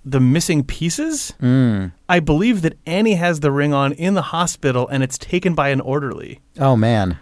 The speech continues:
Speaker 1: So I don't know if The Missing Pieces are canon or not,
Speaker 2: Yeah, I don't really know what
Speaker 1: but
Speaker 2: the
Speaker 1: I feel like
Speaker 2: status
Speaker 1: the
Speaker 2: of that
Speaker 1: ring's
Speaker 2: is.
Speaker 1: fate is different depending on whether or not the deleted scene is included or not, and also where that lands in time relative to anything else.
Speaker 2: That's true.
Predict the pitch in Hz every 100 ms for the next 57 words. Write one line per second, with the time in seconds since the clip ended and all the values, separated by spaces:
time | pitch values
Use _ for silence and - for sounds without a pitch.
0 | - - - - 165 151 190 196 - 151
1 | 147 165 135 165 165 143 - 139 170 208
2 | 226 254 165 117 127 117 110 113 101 160
3 | 143 202 196 175 147 147 180 165 - 165
4 | 160 - 131 127 117 139 135 143 120 127
5 | 135 135 123 120 120 123 120 117 117 113
6 | 113 107 117 113 110 120 135 127 117 120
7 | 117 139 139 143 131 131 131 120 120 120
8 | 127 135 120 110 - 131 123 113 107 110
9 | 107 107 127 131 135 - 107 101 - -
10 | 101 - - 95